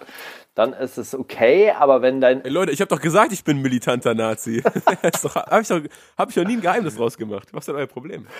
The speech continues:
Speaker 1: Ich meine, das ist ja auch das Krasse. Es sind vier Leute bei diesen, bei die, äh, bei dieser Geschichte gestorben.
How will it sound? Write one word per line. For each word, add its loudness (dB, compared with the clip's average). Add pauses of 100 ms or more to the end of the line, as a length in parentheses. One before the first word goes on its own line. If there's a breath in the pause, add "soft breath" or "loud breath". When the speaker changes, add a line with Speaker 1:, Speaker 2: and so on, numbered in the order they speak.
(600 loud breath)
Speaker 1:
Ich 0
meine, 0 (140)
das 4
ist -4
ja 4
auch 0
das -4
Krasse. -4
Es -4
sind -8
vier 2
Leute 4
bei 0
diesen, -8
bei 4
die, 0 (100)
äh, 4 (440)
bei 0
dieser 0
Geschichte -6
gestorben. -2